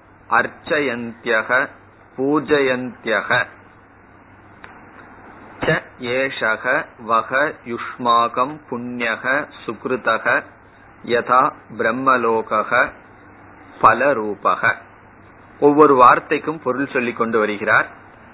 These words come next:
பிரியாம் என்ற சொல்லுக்கு பொருள் இஷ்டாம். பிரியம்னு சொன்னா நமக்கு இஷ்டமான.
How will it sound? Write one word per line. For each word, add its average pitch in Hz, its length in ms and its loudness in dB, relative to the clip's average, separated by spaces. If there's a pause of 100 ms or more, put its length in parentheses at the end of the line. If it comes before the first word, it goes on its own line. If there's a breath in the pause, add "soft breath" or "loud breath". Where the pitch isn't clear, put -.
(200)
பிரியாம் 143 640 4
என்ற 123 300 -6
சொல்லுக்கு 123 520 -6
பொருள் 123 380 -2
இஷ்டாம். 104 720 0 (680)
பிரியம்னு 156 500 -4
சொன்னா 156 320 -2
நமக்கு 123 420 -4
இஷ்டமான. 117 840 -2